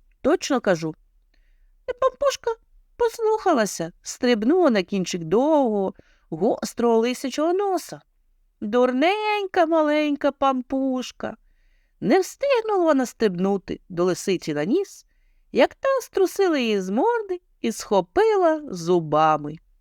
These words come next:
І ось допливла хитра стара лисиця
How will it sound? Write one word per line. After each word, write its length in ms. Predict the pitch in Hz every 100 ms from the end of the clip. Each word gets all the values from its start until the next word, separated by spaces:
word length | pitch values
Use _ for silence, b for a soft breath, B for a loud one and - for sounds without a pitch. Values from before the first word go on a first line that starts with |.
| _ _ _ _ _ _ _ -
І 120 | 320
ось 240 | 440 392
допливла 500 | 190 175 170 160 165
хитра 360 | 151 160 147 151
стара 380 | - 151 143 135
лисиця 680 | 139 - - 208 262 -